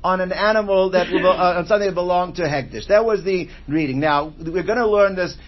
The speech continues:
I told you yesterday, there's Machlokes Rabbi Yochanan Shlokish, how to learn this. We're gonna learn La Halacha, we're gonna learn Rabbi Yochanan, which means that Yush alone,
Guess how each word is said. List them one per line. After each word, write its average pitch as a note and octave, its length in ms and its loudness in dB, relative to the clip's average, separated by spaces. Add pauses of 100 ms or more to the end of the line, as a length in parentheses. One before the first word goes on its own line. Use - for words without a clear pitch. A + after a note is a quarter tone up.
I C#3+ 100 0
told G3+ 260 0
you F3+ 100 -8
yesterday, F#3 360 0
there's D3 140 -4
Machlokes D#3+ 340 -2
Rabbi D#3+ 140 -2
Yochanan F3+ 340 2
Shlokish, D#3+ 300 -2
how D3+ 160 0
to D#3+ 80 -2
learn D3 260 -4
this. D#3 160 -6 (180)
We're F#3 100 -4
gonna A#3 180 0
learn G3 240 0
La E3 200 2
Halacha, F#3+ 220 4
we're F3+ 100 -6
gonna E3+ 140 -4
learn D3+ 220 -2
Rabbi C3+ 180 -4
Yochanan, F3 520 2 (160)
which D#3 180 -4
means G#3 260 -2
that D#3+ 140 -2
Yush A3+ 480 -4
alone, F3 600 2